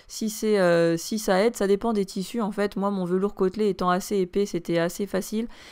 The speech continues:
Si vous avez deux tissus fins qui se mettent pas bien, je vous conseille de mettre un petit coup de fer pour que, euh, tout soit bien en face. Et ensuite, vous épinglez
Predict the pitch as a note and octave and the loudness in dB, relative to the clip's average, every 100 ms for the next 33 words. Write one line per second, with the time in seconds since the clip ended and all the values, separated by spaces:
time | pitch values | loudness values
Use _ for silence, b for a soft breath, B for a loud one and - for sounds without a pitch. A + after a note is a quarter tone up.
0 | B - G#3+ G#3 G3 G#3 A#3 G3 A#3+ - | B -8 -2 2 4 4 2 2 -2 0
1 | A#3 - G#3 G3+ G#3+ A3+ G3+ - F3 - | -4 -4 -6 0 0 0 -4 -4 -6 0
2 | G3+ F#3 G3 G#3+ b b b b F#3+ G3 | 0 2 0 -2 b b b b -6 -2
3 | F#3+ G#3+ A3 F#3 F#3 G3 - F#3 - G#3 | -2 0 -2 0 -2 -2 -2 -6 -4 -4
4 | G3+ F#3 - G3 G#3+ B B B - G#3 | -4 -4 0 0 0 B B B -4 -2
5 | G#3 - G3+ - F3 E3+ E3+ E3 E3 - | -2 0 0 0 -2 0 0 -2 -4 -8
6 | G3+ F#3+ F3 F#3+ F3 - - - - F3 | -2 -2 0 -2 -4 -6 -10 -12 -6 -6
7 | E3+ - A3+ G3 A#3 G#3+ F#3 E3+ E3 F3+ | -4 -6 -6 -4 0 0 0 -4 -2 -2